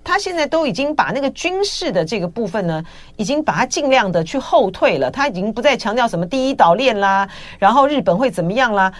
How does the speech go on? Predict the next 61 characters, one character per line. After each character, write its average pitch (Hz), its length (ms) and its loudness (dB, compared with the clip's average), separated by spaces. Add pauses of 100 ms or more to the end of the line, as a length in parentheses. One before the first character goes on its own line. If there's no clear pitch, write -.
(140)
他 381 140 2
强 269 200 0
调 311 140 4
的 233 100 0
是 254 200 0
会 311 260 -2
影 285 260 2
响 190 280 0
到 277 160 4
全 247 260 -2
球 233 240 0
的 233 160 2
供 294 260 2
应 277 220 0
链， 254 240 2
影 302 160 0
响 302 260 2
到 269 220 6
整 165 260 -2
个 180 200 2
的 165 180 0
这 160 100 -2
样 233 120 2
的 - 60 -8
安 233 120 -6
全。 180 140 -2
所 339 160 -4
以 330 60 0
说， 311 220 4 (460)
美 233 260 4
国 233 320 6
人 202 320 4 (520)
愿-， 349 340 2
认 349 240 4
为 190 220 6
说 240 380 4
台 202 360 0
湾， 285 400 6
呃， 190 160 2
如 202 160 0
果 190 160 2
台 190 180 0
海 165 160 0
中 214 200 -2
一 214 120 -8
旦 233 240 0
发 220 200 2
生 233 260 -4
战 196 260 2
事 208 280 -6
的 135 100 -2
话， 170 260 0 (400)
同 294 300 6
情 233 300 0
台 196 260 0
湾 226 240 4
的 196 80 2
部 208 220 -2
分， 175 200 0 (300)
这 440 100 -2
个 403 140 0